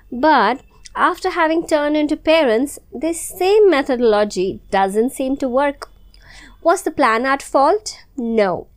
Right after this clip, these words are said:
But the times have changed now. The level of care and love, the extent of affection and intrusion into a child's space that was enough and acceptable in the past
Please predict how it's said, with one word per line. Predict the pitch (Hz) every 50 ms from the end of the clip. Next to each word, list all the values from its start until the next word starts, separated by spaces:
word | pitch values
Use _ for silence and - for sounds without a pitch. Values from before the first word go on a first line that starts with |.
| - 233 233 233 220 - -
But | 185 196 202
the | 196 -
times | - 247 226 233 247 262 285 269
have | 277 269 -
changed | - 254 226 214 214 226 220 -
now. | 226 214 190 180 175 165 135 92 - - - - - - - -
The | - 277
level | 302 320 370 403 427 392
of | 370 330 - - -
care | - 302 262 262 262 254 247
and | 240 233 240 214
love, | 220 233 226 202 185 165 165 - - - - - - - - -
the | 247 233 269
extent | 262 262 - - - 339 349 359 370
of | 311
affection | 294 269 277 - - 294 311 311 - - - 294 254 240
and | 233 240 240
intrusion | 240 247 262 - 277 294 302 294 262 240 214 196 185 170 -
into | 208 220 233 240 226
a | 226
child's | 220 - 240 208 208 208 220 220
space | - - - - 240 233 208 165 175 - - - - - - - - - _ -
that | - 202 208
was | 220 226 220 -
enough | - 285 294 285 226 208 202 240 302 - - - -
and | 240 262 359 480 466
acceptable | 392 320 320 - - 339 339 339 359 311 302 311 302
in | 294 285 277
the | 285
past | - - 330 262 240 240 285 311 -